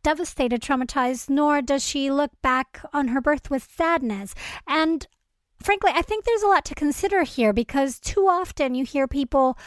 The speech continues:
of people rolling their eyes and saying that creating a birth plan is a surefire way to have it go out the window and, you know,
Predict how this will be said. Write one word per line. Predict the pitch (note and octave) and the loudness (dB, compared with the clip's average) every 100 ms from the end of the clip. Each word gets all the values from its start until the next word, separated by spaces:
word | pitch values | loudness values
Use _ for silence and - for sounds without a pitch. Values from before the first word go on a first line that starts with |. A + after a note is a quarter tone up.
| - - - | -20 -20 -12
of | F4 C4+ A#3 | -4 -4 -2
people | D4 C#4 C#4 | 0 2 2
rolling | C4 D#4+ F#4 F4 | 4 4 4 0
their | E4+ | 2
eyes | D4 C4+ C4+ | 4 2 0
and | B3+ B3+ | -2 -2
saying | - B3+ B3 | 0 0 0
that | B3 | -2
creating | - D4+ D#4 | -2 -2 0
a | |
birth | D4 D4+ | 0 0
plan | - D4+ C#4 | -2 -2 0
is | B3 | 0
a | B3 | 0
surefire | - F4+ F4+ - E4+ D#4+ | 0 2 2 2 2 4
way | D#4 D4+ | 4 2
to | C4 C#4 | 0 -2
have | C#4 | -2
it | C4 | 0
go | B3+ C4 | 2 4
out | F4+ - | 2 0
the | |
window | D#4+ D4+ D4 C#4+ C#4 | 0 0 2 2 4
and, | C4 B3 A#3+ B3 | 4 2 0 -4
you | C4 | -2
know, | A#3+ A3+ A#3+ | -2 -2 -4